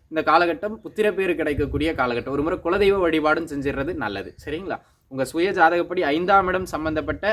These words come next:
அல்லது பதினொன்றாம் இடம் சம்பந்தப்பட்ட தசாபுக்தியும் நடக்குது அப்படின்னு சொன்னா உறுதியாக அந்த புத்திர பேர் கிடைக்கும், கவலை வேண்டிய அவசியம் இல்லை. ஆக அன்பு நண்பர்களே, இந்த காலகட்டத்தை பொறுத்த மட்டிலும் உங்களுக்கு ஆகச்சிறந்ததாக இந்த மாதம் அமைகின்றது.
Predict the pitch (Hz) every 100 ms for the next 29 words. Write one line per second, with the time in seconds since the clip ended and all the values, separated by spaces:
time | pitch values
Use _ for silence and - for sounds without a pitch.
0 | - 143 170 202 175 160 175 180 180 180
1 | 170 165 156 156 156 143 135 117 123 165
2 | 120 - 170 160 135 135 147 143 135 113
3 | 120 123 113 113 110 - _ _ _ 123
4 | 131 180 214 220 202 180 170 208 156 135
5 | 143 190 190 - 151 131 143 160 165 240
6 | 240 156 165 160 139 139 139 113 - -
7 | - 110 127 139 120 143 190 135 131 139
8 | 156 220 - - - 151 143 143 175 185
9 | 170 170 156 143 139 143 139 175 180 160
10 | 147 - 127 131 180 214 - 202 190 190
11 | 175 160 185 196 143 131 135 143 107 107
12 | 98 95 98 120